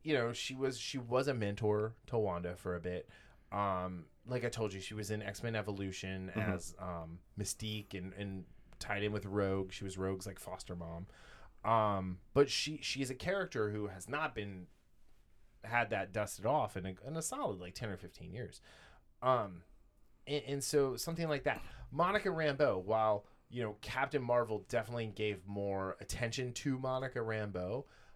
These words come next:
Speaker 1: Monica Rambeau has not really been seen in the comics a whole lot lately, especially as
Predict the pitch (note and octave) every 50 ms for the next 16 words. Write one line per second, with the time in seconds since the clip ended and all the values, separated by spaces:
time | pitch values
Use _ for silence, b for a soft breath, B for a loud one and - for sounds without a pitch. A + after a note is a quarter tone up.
0 | - - B2 D3+ F#3 F#3 F#3 F#3+ F#3 F3 E3 F#3 F#3+ D#3 B2 G#2+ G2 G#2 A2+ G#2+
1 | A2 G#2+ - A#2 A#2 A2+ A2 G#2+ G#2 G2 - - - G#2+ G#2 G#2 G2+ G2+ G2+ G2
2 | - - - A#2+ A#2+ A#2+ A#2 A2 G#2 G2+ G#2 - - C3+ D3+ E3 D#3+ D3+ - -
3 | G#2+ F#2 G2 F2+ F2 F2 F2 E2+ D#2 D2+ E2 F#2 G2 G2 F#2+ F#2 F#2+ G2 - -
4 | - A2 - - G3+ G#3 A#3 A3 - - B2+ A2+ A2 G#2+ G2 F#2+ F#2 F#2 -